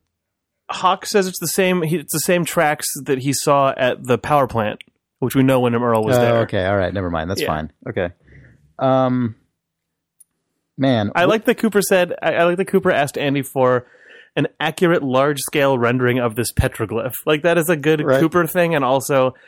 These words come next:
Speaker 1: it's, it's good that apparently Andy can just draw well as a, uh,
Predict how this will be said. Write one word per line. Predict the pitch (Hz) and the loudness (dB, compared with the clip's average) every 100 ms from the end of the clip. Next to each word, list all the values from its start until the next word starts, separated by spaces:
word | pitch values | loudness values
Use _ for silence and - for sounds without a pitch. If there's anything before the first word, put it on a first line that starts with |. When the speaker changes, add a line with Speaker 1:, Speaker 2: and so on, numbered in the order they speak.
| - - | -20 -8
Speaker 1:
it's, | 151 - - _ _ _ _ _ _ _ _ _ _ - | -6 -6 -12 _ _ _ _ _ _ _ _ _ _ -8
it's | 135 | -4
good | 127 127 | 0 2
that | 123 | 2
apparently | 117 123 117 120 | 2 0 2 0
Andy | 117 110 | 0 -2
can | 113 | -4
just | 113 98 | -6 -4
draw | 104 101 | -2 0
well | 104 110 110 123 143 | -2 -4 -8 -8 -4
as | 120 117 | -2 -2
a, | 131 - | -6 -4
uh, | 131 127 123 | -2 -2 -4